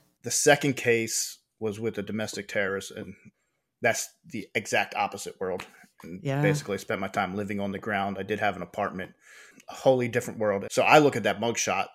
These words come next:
Speaker 1: which is exactly what it is, and it's surreal because I'm looking at myself. I remember that person, but yet you know that person's not you. It's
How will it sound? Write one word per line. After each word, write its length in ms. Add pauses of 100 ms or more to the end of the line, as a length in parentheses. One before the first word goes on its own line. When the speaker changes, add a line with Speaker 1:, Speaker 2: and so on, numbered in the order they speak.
(280)
Speaker 1:
which 160
is 300
exactly 320
what 160
it 80
is, 320 (160)
and 500 (300)
it's 260
surreal 540 (320)
because 160
I'm 140
looking 240
at 60
myself. 520 (720)
I 80
remember 500
that 200
person, 480 (200)
but 140
yet 160
you 160
know 240
that 140
person's 280
not 160
you. 180
It's 200